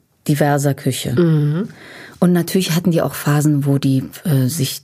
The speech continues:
Speaker 1: irgendwie alles von der Pizza geglaubt haben und nur das Brot gegessen haben. So, ich glaub, so Phasen haben fast alle Kinder.
Speaker 2: Ja. Beziehst du die ein, wenn du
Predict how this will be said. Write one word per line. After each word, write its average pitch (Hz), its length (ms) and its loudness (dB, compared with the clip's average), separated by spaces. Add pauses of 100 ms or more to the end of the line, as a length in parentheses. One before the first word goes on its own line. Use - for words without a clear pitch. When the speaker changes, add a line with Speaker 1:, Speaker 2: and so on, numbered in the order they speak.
Speaker 1:
irgendwie 139 520 2
alles 147 320 2
von 147 160 2
der 139 100 2
Pizza 147 420 0
geglaubt 139 640 -2
haben 139 400 2 (540)
und 147 220 -2
nur 147 140 4
das 143 140 -2
Brot 180 260 0
gegessen 135 500 0
haben. 123 260 0
So, 131 120 -4
ich - 140 -8
glaub, 147 240 -2
so - 100 -4
Phasen 147 400 2
haben 147 80 2
fast 147 240 -4
alle 147 220 0
Kinder. 135 320 2
Speaker 2:
Ja. 165 340 2 (640)
Beziehst 226 420 0
du 233 40 4
die 220 180 0
ein, 226 500 2 (100)
wenn 220 240 4
du 226 300 4